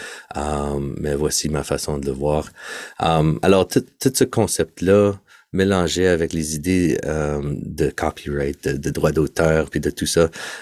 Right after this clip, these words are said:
euh, je trouve que c'est un, un, un drôle de ballon, euh, qu'on vit,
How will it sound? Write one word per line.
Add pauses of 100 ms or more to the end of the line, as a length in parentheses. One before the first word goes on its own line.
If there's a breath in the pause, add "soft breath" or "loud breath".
(120 loud breath)
euh,
je
trouve
que
c'est
un,
un,
un
drôle
de
ballon, (300)
euh, (840)
qu'on
vit,